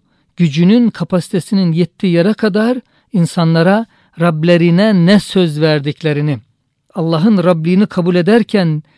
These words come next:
o Rab ne içeriyordu, Rabbin kapsamı ne idi, bunun bilinmesi gerekliydi. İnsanlar Allah'a verdiği Rab sözünü biliyor, Rabliğini kabul ettiğini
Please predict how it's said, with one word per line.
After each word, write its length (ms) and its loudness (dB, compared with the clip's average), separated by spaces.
o 120 -2
Rab 300 0
ne 200 2
içeriyordu, 760 -4
Rabbin 340 -2
kapsamı 640 -2
ne 120 2
idi, 420 -4
bunun 320 0
bilinmesi 680 0
gerekliydi. 640 -4
İnsanlar 380 -2
Allah'a 340 0
verdiği 400 0
Rab 120 -2
sözünü 540 -2
biliyor, 540 4
Rabliğini 420 0
kabul 280 -4
ettiğini 500 0